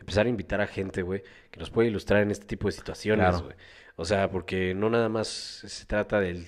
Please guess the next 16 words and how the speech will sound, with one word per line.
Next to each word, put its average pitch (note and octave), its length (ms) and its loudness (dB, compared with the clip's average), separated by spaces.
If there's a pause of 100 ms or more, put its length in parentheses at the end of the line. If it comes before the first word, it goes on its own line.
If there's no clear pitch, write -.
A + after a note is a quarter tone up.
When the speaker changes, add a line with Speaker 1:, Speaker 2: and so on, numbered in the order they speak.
Speaker 1:
cine, B2 440 -6
sino G2 240 -6
de G2+ 80 -6
todo A2 240 -4
lo F2+ 120 -6
que - 120 -10
puede A#2 400 2
llegar F#2+ 260 -2
a, F#2+ 100 -2
la F2 280 -8
carga G2+ 480 -2 (280)
ideológica F2+ 580 -6
que E2+ 100 -14
puede G2 240 -4
llegar F2 200 -8
al E2+ 160 -8